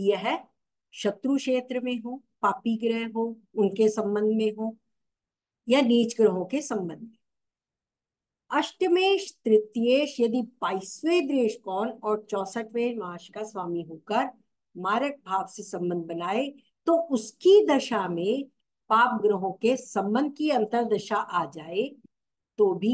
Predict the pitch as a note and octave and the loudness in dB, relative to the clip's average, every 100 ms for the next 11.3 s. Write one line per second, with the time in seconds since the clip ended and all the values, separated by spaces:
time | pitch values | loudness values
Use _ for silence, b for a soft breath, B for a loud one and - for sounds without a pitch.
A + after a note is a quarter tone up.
0 | A#3 A#3+ E4 - - G3 G3 - B3+ E4+ | 2 2 0 -6 -6 -6 -6 -6 -4 -2
1 | C#4 - F3+ E3+ - D3 - _ _ _ | -4 0 2 2 0 -12 -14 _ _ _
2 | _ _ _ - - _ _ _ _ _ | _ _ _ -18 -18 _ _ _ _ _
3 | _ _ _ _ _ _ _ D4 D#4+ E4 | _ _ _ _ _ _ _ 2 4 2
4 | E4+ D4 D#4+ E4+ C4+ A3+ A#3 A3+ C4+ G#3+ | 0 -2 -2 0 0 0 -2 -2 -2 0
5 | F#3 F#3 A3 A3+ F#3+ E3+ D4 - B3 G#3+ | 0 2 0 0 -4 -4 -4 -2 0 0
6 | F3+ D#3 D3 - _ _ _ _ B3+ A3 | 0 -4 -10 -18 _ _ _ _ 0 0
7 | A3 - _ _ _ _ _ D4+ D#4 F#4 | -4 -16 _ _ _ _ _ 2 4 4
8 | F#4 F4+ F4 F#4 G4 G4 - _ _ - | 2 4 6 6 2 -4 -12 _ _ 0
9 | F4 G4 E4+ C4+ C4 - - G3+ F#3+ E3 | 6 8 6 4 0 -4 -6 -2 -2 -4
10 | F#3+ G#3+ - _ _ _ _ _ _ - | -8 -8 -8 _ _ _ _ _ _ 0
11 | A#3+ B3 D4+ | 2 4 0